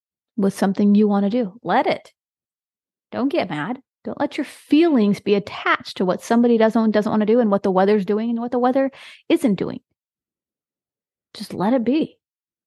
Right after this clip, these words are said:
You be flexible. Some malfunction happens with your house or your computer or your car. Let it.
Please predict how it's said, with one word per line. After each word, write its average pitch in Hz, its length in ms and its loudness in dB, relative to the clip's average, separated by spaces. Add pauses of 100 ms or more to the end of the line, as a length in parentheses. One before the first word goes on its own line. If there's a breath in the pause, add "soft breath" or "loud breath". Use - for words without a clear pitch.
(280)
You 214 200 4
be 294 160 2
flexible. - 680 -8 (1400)
Some 254 280 2
malfunction 285 540 0
happens 285 540 -4
with 294 220 -8
your 302 120 -10
house 311 680 -12 (1500)
or 202 180 4
your 247 160 4
computer 285 720 2 (1900)
or 190 180 2
your 247 180 2
car. 285 520 -2 (2000)
Let 277 220 0
it. - 140 -2